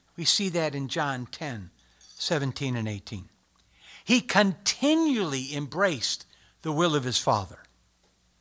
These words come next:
Jesus obeyed even though obedience ended up leading to suffering and death. And because he obeyed perfectly, even under great duress and trial,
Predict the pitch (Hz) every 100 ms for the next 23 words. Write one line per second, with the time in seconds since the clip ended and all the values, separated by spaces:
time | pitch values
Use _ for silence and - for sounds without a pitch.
0 | _ _ _ _ - _ _ - 214 175
1 | 175 180 190 208 214 208 202 196 185 180
2 | 135 202 220 196 180 - 185 233 220 180
3 | 151 160 170 175 175 - 170 160 131 _
4 | - 185 170 175 170 175 180 214 _ _
5 | _ _ _ _ _ _ _ 160 160 185
6 | 135 - - _ _ _ _ _ _ _
7 | _ _ _ _ _ _ _ _ _ _
8 | _ _ 135 139 - - 247 233 170 208
9 | 196 156 175 165 135 - - 247 - 156
10 | - 120 117 - 254 277 247 240 196 208
11 | 190 170 123 143 170 214 226 185 - _
12 | _ _ 143 175 175 175 139 156 131 -
13 | 147 113 85 -